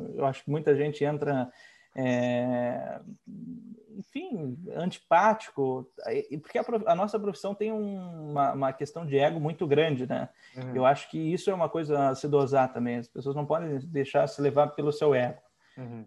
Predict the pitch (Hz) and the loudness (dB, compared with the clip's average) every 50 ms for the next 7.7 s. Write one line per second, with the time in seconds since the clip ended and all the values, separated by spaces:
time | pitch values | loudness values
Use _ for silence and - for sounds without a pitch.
0 | - - 131 127 127 127 127 127 123 123 123 123 123 120 113 107 107 - - _ | -10 -6 -4 0 0 2 2 0 0 0 -2 -4 -6 -8 -8 -10 -12 -14 -16 _
1 | _ 139 131 135 127 - - 170 180 185 185 185 - 180 180 185 202 208 214 220 | _ -8 -8 -8 -8 -8 -8 -6 -6 -4 -4 -6 -6 -6 -6 -6 -6 -6 -6 -4
2 | 220 220 220 226 214 - 254 220 208 208 190 165 170 - - 170 165 151 147 147 | -4 -4 -4 -4 -4 -2 0 2 2 2 0 -4 -6 -10 -12 -12 -10 -6 -6 -4
3 | 143 147 147 165 156 - - 175 - - 143 139 127 - - _ _ _ _ _ | -6 -6 -8 -10 -14 -10 -12 -12 -10 -8 -8 -8 -8 -8 -12 _ _ _ _ _
4 | _ _ _ _ _ _ _ _ _ _ _ _ _ _ _ _ _ _ _ _ | _ _ _ _ _ _ _ _ _ _ _ _ _ _ _ _ _ _ _ _
5 | _ _ _ - _ _ _ _ _ _ _ - 175 147 147 160 165 151 - - | _ _ _ -20 _ _ _ _ _ _ _ -8 -6 -4 -4 -4 -4 -6 -10 -16
6 | _ _ - 139 147 - _ _ - - 151 160 160 - - 123 - - 127 131 | _ _ -6 -6 -6 -8 _ _ -6 -4 -4 -4 -4 -8 -10 -14 -8 -4 -2 -2
7 | 139 131 - - 117 107 98 - 110 117 131 151 160 | -2 -4 -6 -8 -8 -8 -6 -4 -4 -2 -2 -2 -6